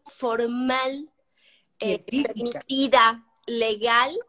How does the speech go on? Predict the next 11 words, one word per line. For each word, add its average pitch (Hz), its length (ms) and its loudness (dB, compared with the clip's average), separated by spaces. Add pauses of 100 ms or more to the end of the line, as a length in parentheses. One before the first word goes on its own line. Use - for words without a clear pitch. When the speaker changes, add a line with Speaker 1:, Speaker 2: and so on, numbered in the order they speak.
(100)
Speaker 1:
durante 233 560 -6
muchos 302 520 -12
años 254 560 -4
con 220 180 -2
psicodélicos. 208 1000 -10 (420)
Primero 294 540 -4
con 269 180 -2
el 269 140 -2
L 269 160 -2
S 262 320 -6
D, 262 320 -6